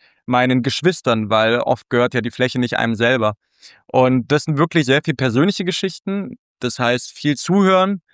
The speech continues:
sehr viel reden und vor allem auch von unserem Konzept überzeugen. Also womit wir, glaub ich, ganz gut funktionieren ist, äh,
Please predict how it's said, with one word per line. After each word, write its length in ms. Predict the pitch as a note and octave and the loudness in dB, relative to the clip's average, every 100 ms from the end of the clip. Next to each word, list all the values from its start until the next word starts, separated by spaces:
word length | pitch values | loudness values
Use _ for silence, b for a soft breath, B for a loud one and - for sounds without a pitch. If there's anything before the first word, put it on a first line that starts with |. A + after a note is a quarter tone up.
| _ _ _ _ | _ _ _ _
sehr 200 | B2 D3+ | 0 0
viel 160 | E3+ D3+ | 2 0
reden 400 | C#3 E3+ F#3 F#3 | 2 2 0 0
und 200 | E3 E3+ | -2 -2
vor 200 | - C3+ | 0 2
allem 260 | C#3+ D#3+ | 2 2
auch 280 | D#3 D3+ D3+ | 2 2 2
von 160 | - D#3 | -4 -2
unserem 280 | D3+ D3+ D3 | 0 -2 0
Konzept 480 | D3 D3 F3 F#3 | -2 0 -2 -2
überzeugen. 720 | D3 A2+ A2 - A2 A2 A2+ - | -2 -2 -2 -2 -2 -2 -6 -8
Also 320 | - A#2 - C3 | -6 -4 -4 -6
womit 360 | A#2 C#3 C#3+ - | -2 0 0 -2
wir, 220 | A#2+ D3+ | -2 0
glaub 260 | D#3 D3 B2+ | 2 0 0
ich, 100 | - | 0
ganz 240 | C#3 C#3+ | -2 0
gut 140 | D3+ - | -6 -2
funktionieren 640 | C#3+ C3+ - B2 C#3 D#3 | -2 -2 0 2 4 2
ist, 320 | - C#3+ - _ _ _ _ _ - | 0 -4 -6 _ _ _ _ _ -6
äh, 100 | C3 | -4